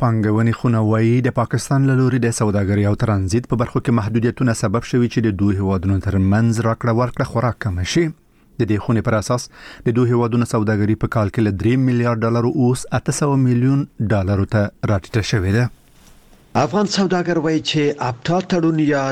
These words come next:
Speaker 2: د افغانستان پاکستان د سوداګري ترانزیت موافقې د افغانستان او پاکستان ترمنځ سوداګري راکړه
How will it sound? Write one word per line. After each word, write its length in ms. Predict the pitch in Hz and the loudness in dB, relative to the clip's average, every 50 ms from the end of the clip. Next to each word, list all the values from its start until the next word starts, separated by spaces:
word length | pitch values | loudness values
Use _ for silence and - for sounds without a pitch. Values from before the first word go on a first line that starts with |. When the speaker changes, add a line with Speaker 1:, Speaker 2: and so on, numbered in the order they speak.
| 113 135 | -2 -2
Speaker 2:
د 80 | 113 110 | -2 -2
افغانستان 480 | - - 110 110 - - 117 113 - 113 123 | -2 -4 -4 -4 -4 -4 -4 -4 -4 -2 -2
پاکستان 500 | 120 117 - 123 117 - 190 190 202 202 190 | -4 -2 -2 -4 -2 0 0 0 2 2 2
د 120 | 175 170 160 - - | 2 0 0 -2 -2
سوداګري 520 | 143 123 117 123 113 104 117 123 123 151 151 - 113 | -2 -2 -2 -2 -2 -2 -2 -2 0 -2 -2 -2 -4
ترانزیت 500 | 120 117 107 113 - - 220 - - 135 | -4 -2 -2 -2 0 0 0 0 0 -2
موافقې 460 | 110 101 92 - - - - 117 107 101 - - - - - - - - 147 | -4 -4 -4 -8 -10 -10 -6 -4 -6 -6 -6 -10 -16 -18 -18 -16 -6 -2 0
د 100 | 180 196 - - | 0 0 0 -2
افغانستان 440 | 156 185 190 180 - - 202 196 208 | -2 -2 -2 -2 -2 -2 -2 -2 -2
او 20 | 196 196 185 | -2 0 -2
پاکستان 440 | 147 123 - - - - 135 127 117 - | -2 -2 -2 -4 -4 -4 -4 -4 -4 -4
ترمنځ 300 | 127 117 120 151 180 196 185 - - | -2 -2 0 2 2 2 0 0 -2
سوداګري 580 | 160 131 117 117 123 113 110 101 127 120 123 120 107 107 | -2 -2 -2 -2 -2 -2 -2 -2 -2 -2 0 -2 0 -2
راکړه 280 | 110 104 - - - 104 | -4 -6 -6 -6 -6 -4